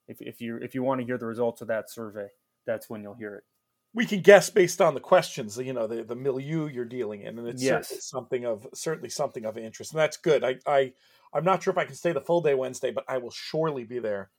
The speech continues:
Speaker 2: for eight A M, so we'll definitely wanna come and, and check that out. It's been, you know, we met through the program. I guess that's right. It was twenty-one. We met on the taco tour, actually, I think.
Speaker 1: We did,
Speaker 2: Um,
Speaker 1: yes.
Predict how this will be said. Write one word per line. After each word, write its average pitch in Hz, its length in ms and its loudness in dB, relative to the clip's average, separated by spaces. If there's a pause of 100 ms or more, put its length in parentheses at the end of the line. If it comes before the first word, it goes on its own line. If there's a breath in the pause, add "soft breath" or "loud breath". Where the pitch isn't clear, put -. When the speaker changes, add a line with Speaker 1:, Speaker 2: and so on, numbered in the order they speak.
(120)
Speaker 2:
for 127 180 -4
eight 131 160 0
A 113 180 -4
M, 98 220 -8
so - 160 -12
we'll 113 100 -8
definitely 135 280 -4
wanna 117 160 -8
come 117 260 -6
and, 107 180 -12
and 113 160 -14
check - 300 -6
that 107 220 -4
out. 101 220 -6
It's - 120 -18
been, 101 240 -10 (460)
you 147 80 -8
know, 123 60 -4
we 147 140 -6
met 165 280 4
through 156 180 -4
the 151 60 -4
program. 165 440 10
I 107 60 -2
guess 135 160 -4
that's 170 200 0
right. 180 140 4
It 113 80 -6
was 151 200 0
twenty-one. 165 600 4
We 156 100 -4
met 233 140 6
on 185 100 8
the 151 80 2
taco 185 400 6
tour, 120 320 -2
actually, 117 360 -6
I 104 60 -10
think. 196 340 0
Speaker 1:
We 127 140 -4
did, 156 300 8
Speaker 2:
Um, 120 140 2
Speaker 1:
yes. 156 340 2